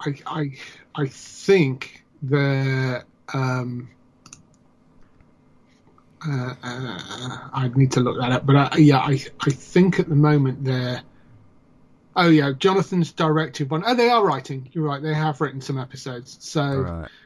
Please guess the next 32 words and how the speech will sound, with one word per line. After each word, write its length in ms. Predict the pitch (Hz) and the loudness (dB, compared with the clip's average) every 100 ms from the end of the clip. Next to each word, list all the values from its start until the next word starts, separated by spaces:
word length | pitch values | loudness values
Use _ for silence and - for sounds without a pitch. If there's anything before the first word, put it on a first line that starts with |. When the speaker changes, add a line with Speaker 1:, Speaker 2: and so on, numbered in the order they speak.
| _ | _
Speaker 2:
yeah, 260 | 151 156 139 | 2 2 2
I 60 | |
mean 220 | 170 160 160 | 0 0 2
that, 260 | 180 170 | 0 -2
that 220 | 151 165 175 | 0 0 -2
is 180 | 151 | -4
the 140 | 131 147 | -2 -2
other 200 | 143 139 | -2 -6
thing 260 | 139 131 127 | -6 -8 -8
that 120 | 139 | -10
they 160 | 127 | -10
are 140 | 123 123 | -10 -6
doing, 460 | 135 127 113 110 - - | -2 -2 -4 -10 -18 -10
um, 300 | 120 120 120 | -8 -8 -8
and 180 | 123 127 | -4 0
they 120 | 131 | 4
are 200 | 131 120 - | 2 0 -2
exec 280 | 135 127 - | -4 -2 -6
producing 360 | - 139 120 123 | -4 -4 -2 -6
obviously 340 | 120 - 120 | -6 -4 -4
as 140 | 113 143 | 0 0
well. 160 | 123 | 0
But, 280 | 131 139 - - - - - | 2 0 0 -12 -20 -20 -6
um, 360 | 147 135 127 131 - - - - - | 0 2 2 -2 -12 -20 -20 -16 2
yeah, 160 | 139 | 2
so 160 | 127 151 | 4 4
they 140 | 160 | 6
are 120 | 170 156 | 6 6
working 360 | 156 135 131 | 4 2 -4
on 100 | 104 | -8
it. 160 | 107 - _ _ - | -10 -14 _ _ -4
Um, 500 | 147 147 143 143 131 | -2 0 0 0 -2